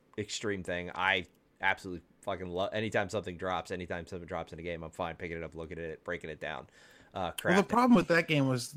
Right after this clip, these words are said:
Speaker 2: so much of the loot dropped based on the person you killed and not based on, like, a ran-, uh, not, it wasn't based on, I wasn't praying to R N G Jesus, right? I was killing grunts and throwing away all their shit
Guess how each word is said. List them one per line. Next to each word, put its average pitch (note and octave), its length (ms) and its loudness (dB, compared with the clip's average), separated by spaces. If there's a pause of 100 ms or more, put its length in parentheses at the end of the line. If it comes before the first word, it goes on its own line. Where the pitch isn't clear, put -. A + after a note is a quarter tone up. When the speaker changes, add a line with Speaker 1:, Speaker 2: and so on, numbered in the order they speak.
Speaker 2:
so F#3+ 160 2
much G#3 180 4
of D#3 60 0
the C3+ 80 6
loot C3 240 6
dropped A#2 400 0
based A#2 240 -2
on A#2 140 2
the F#2 80 -4
person A#2+ 440 -2
you F#2 80 -2
killed A#2 400 0 (280)
and A2+ 140 4
not A2+ 220 4
based A2 260 2
on, A#2 120 4
like, G2 260 -2
a B2+ 100 4
ran-, A2+ 340 4
uh, C3 80 0
not, B2+ 280 4
it D3+ 60 6
wasn't C#3+ 320 8
based A#2+ 220 0
on, G#2 240 0 (460)
I C#3 100 6
wasn't D#3 280 6
praying C#3 280 8
to B2+ 80 4
R B2 220 4
N A2+ 160 2
G G2+ 120 -2
Jesus, F2+ 340 -4
right? G2 220 -2
I A2+ 80 0
was A2 140 -2
killing D3 360 8
grunts B2 320 4
and A2 140 -2
throwing A#2 240 4
away A2 180 2
all G#2 160 2
their F#2+ 160 0
shit F#2 400 -4